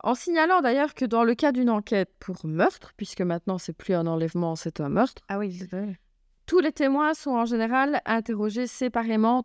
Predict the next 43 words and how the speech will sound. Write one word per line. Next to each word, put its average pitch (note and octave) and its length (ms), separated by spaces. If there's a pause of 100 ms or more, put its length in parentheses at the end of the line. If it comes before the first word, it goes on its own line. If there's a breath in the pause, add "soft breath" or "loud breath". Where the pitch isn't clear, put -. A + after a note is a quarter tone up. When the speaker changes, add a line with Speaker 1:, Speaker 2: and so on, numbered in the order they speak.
Speaker 1:
tout C#4+ 120
de - 80
suite. - 480 (1600)
Bah, G#3+ 140
ça A3 120
n'a A3 100
pas A#3 120
été A3+ 180
le F#3 40
cas A3 160
pour G3 160
les F#3+ 140
Ramsey. F#3 440 (120)
Speaker 2:
Ça A3 220
aussi, A#3+ 180
c'est E3+ 240
une F3 100
erreur F#3 300
monumentale. G3 840 (360)
Speaker 1:
Ah G3+ 100
oui, A3 160
plutôt, G3 520
oui. E3 140 (460 soft breath)
En G#3 60
fait, D#4 260
eux, F4 120
ils C4+ 80
vont A#3 120
carrément C#4+ 400
être A#3 140
déclarés B3+ 540
inaptes B3 500
à G#3 100
un G3 140
interrogatoire. F#3+ 920 (360)
Je - 160
peux E3 140
comprendre F3 460
qu'ils - 120
soient F3 160
pas E3+ 120
en F3 100
état. G#3+ 340